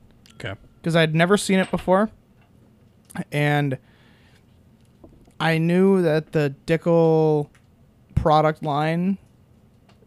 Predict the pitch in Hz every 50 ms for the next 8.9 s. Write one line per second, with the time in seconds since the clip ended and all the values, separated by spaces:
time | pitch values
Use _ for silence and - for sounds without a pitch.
0 | _ _ _ _ _ _ _ _ _ _ _ - - - _ _ _ _ _ -
1 | - - 220 220 214 165 120 117 143 214 226 - _ _ _ _ _ _ _ _
2 | _ _ _ _ _ _ _ _ _ _ _ _ - - - - - 208 196 165
3 | 139 151 175 - _ - - 175 165 160 156 151 143 147 147 - - - - _
4 | - 165 156 - - - - - - - _ _ _ - - _ _ _ _ _
5 | _ _ _ - 139 151 170 156 - - - 143 143 143 135 131 113 - _ _
6 | _ - _ _ _ _ _ _ _ _ - - 147 127 127 131 127 - - 131
7 | 123 123 123 120 117 117 113 113 113 - 117 117 110 107 107 107 104 104 101 98
8 | 95 95 - - - - 113 107 104 104 98 95 95 92 90 87 98